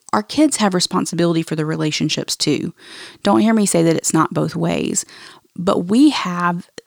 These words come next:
an authority position to help guide that relationship.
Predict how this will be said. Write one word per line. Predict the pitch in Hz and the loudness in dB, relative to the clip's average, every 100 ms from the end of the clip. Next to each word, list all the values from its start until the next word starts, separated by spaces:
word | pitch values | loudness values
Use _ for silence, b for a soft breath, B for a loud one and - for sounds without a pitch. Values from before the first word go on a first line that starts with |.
| - | -2
an | 170 | 2
authority | 165 156 - 156 165 175 160 | 2 0 -2 2 2 2 0
position | - 147 - 156 - - - 175 | -2 -4 -4 -4 -2 -2 -2 -2
to | 180 | -2
help | - - - | -2 -4 -4
guide | 170 170 151 175 | -4 -2 -2 -2
that | 202 - | -2 0
relationship. | 220 220 208 220 208 226 226 226 | 0 0 0 0 0 0 0 -2